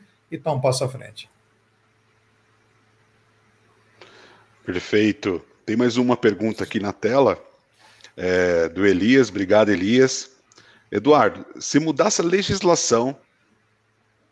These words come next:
Speaker 2: e a aviação comercial fosse autorizada a transportar valores novamente, isso seria bom ou ruim para a atividade?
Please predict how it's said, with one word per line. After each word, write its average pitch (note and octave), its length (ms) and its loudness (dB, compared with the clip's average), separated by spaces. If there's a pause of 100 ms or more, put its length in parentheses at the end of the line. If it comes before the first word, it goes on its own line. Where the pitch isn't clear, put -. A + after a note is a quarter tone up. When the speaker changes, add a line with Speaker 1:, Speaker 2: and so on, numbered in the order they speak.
Speaker 2:
e G#2 140 4
a A#2+ 60 6
aviação B2+ 400 2
comercial C3 640 2
fosse A#2+ 340 -4
autorizada A#2+ 760 0
a - 20 -2
transportar A#2 640 -4
valores G2+ 840 0
novamente, F#2 880 -8 (360)
isso D#3 280 -4
seria A2+ 320 2
bom C#3+ 400 4 (120)
ou D#3+ 140 4
ruim B2 220 2
para G#2+ 220 -2
a - 20 2
atividade? G2 640 -4